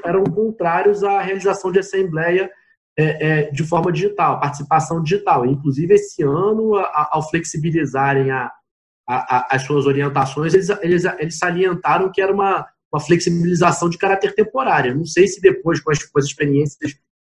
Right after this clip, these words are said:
bem-sucedidas, isso de fato vai se,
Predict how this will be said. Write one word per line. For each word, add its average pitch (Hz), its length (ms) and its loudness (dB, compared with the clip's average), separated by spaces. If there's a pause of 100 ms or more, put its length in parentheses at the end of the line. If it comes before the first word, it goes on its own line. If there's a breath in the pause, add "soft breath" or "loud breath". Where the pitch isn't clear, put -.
(180)
bem-sucedidas, 147 840 0
isso 139 160 -4
de 139 80 0
fato 135 340 4
vai 139 200 0
se, 135 360 -2